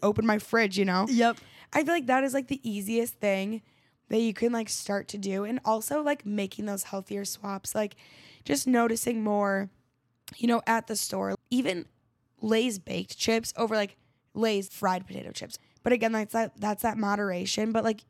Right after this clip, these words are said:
Speaker 1: making those smaller changes, paying kind of more closer attention to those things and listening to your body is, like, such an easy way for, like, anybody, I think, to get started in their healthy journey. And just, like, give yourself some grace,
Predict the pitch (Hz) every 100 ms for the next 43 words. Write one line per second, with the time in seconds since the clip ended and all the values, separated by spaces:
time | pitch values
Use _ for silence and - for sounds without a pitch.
0 | _ 214 214 277 285 294 240 - 202 190
1 | 196 190 180 185 190 185 190 _ - 214
2 | 233 226 233 233 226 214 214 - 208 202
3 | 214 208 - - - 233 233 226 - 226
4 | 226 220 - 202 196 208 226 - - _
5 | _ - 233 226 214 208 185 - 214 -
6 | 202 190 196 190 196 196 208 - - -
7 | - 202 208 - 208 208 202 226 196 180
8 | 165 170 196 247 220 - - 208 190 190
9 | - - - - 101 - - _ _ -
10 | 180 - - - 196 196 202 202 190 -
11 | 196 202 190 185 190 190 190 _ _ -
12 | _ - 269 302 392 - 320 277 _ -
13 | 233 254 294 311 320 240 226 202 190 185
14 | 185 -